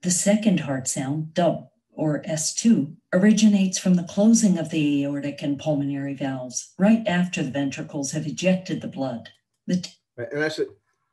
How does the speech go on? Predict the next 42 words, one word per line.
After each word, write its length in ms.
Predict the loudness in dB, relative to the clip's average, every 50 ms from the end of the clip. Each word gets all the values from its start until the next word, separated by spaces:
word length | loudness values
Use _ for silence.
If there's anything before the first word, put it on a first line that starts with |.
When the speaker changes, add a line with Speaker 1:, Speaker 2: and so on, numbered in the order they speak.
| _ -2
Speaker 2:
in 120 | 0 0
this 260 | 0 0 -2 -4 -12
video, 640 | -6 0 0 2 6 6 6 6 6 4 2 2 0
this 300 | 2 2 2 2 2 0
is 140 | -2 0 0
more 200 | -2 0 0 0
of 100 | 2 2
a 60 | 2
realistic 680 | 2 2 2 2 4 2 2 0 0 -6 -10 -10 -6
position. 480 | -6 -4 0 0 0 0 0 -4 -6 -6
The 80 | -6 -8
semilunar 680 | -8 -8 -8 -6 -4 -4 -4 -2 -2 -2 0 0 0
valves 400 | 0 -2 -4 -4 -4 -6 -4 -4
are 120 | -6 -6 -4
actually 720 | -6 -8 -8 -10 -6 -4 -2 0 0 0 0 -2 -4 -10 _ _ _ _ _ _ _ _ _ -12
up 200 | -12 -10 -8 -8
on 160 | -8 -6 -6
the 80 | -8 -10
top 360 | -10 -12 -12 -12 -12 -14 -10
here 220 | -8 -6 -6 -4
because 420 | -6 -6 -10 -10 -8 -8 -8 -6 -4
the 340 | -4 -4 -4 -4 -6 -8 -12 _ _ _ _ _ _ _ _ _ -8
aorta 440 | -2 0 2 2 2 0 -2 -4 -6 -10
actually 300 | -12 -10 -10 -10 -8 -6
leaves 260 | -6 -6 -8 -8 -10
the 80 | -16
top. 360 | -16 -14 -14 -14 -14 -12 -12 -10
In 60 | -10
my 140 | -8 -10 -10
drawing, 560 | -10 -8 -8 -6 -4 -4 -2 -2 -2 -2 -4
I 80 | -6
kinda 240 | -8 -8 -8 -8 -8
drew 240 | -10 -4 -2 -2 0
it 140 | -2 -2 -6
down 180 | -10 -10 -8
on 80 | -10 -10
the 80 | -10 -10
bottom 480 | -10 -10 -8 -8 -8 -8 -8 -10 -10
to 80 | -10 -10
make 260 | -10 -10 -10 -8 -8
it 140 | -10 -10 -8
just 220 | -12 -14 -14 _